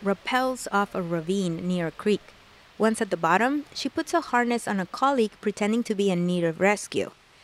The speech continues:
And from the top of the cliff, Duran and the rest of the team pull on a rope until the two are back on the trail.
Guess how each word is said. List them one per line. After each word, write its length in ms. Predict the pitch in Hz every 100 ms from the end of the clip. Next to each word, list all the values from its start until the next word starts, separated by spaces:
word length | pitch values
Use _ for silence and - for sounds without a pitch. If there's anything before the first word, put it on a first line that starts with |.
| _ -
And 100 | 208
from 200 | 226 214
the 100 | 196
top 420 | - - 302 302
of 140 | 240 190
the 80 |
cliff, 420 | 175 175 170 180 180 170 - -
Duran 500 | 202 196 214 254 262 -
and 100 | 196
the 100 | 180
rest 260 | 190 226 277
of 80 |
the 100 | 262
team 380 | 262 - 277 277 - -
pull 460 | 294 302 311 320 -
on 140 | 233
a 80 | 190
rope 480 | 170 202 190 - - 202
until 260 | 202 202
the 80 | 190
two 280 | 185 247 247
are 100 | 208
back 400 | - 185 185 202
on 100 | 185
the 100 | 160
trail. 320 | - 160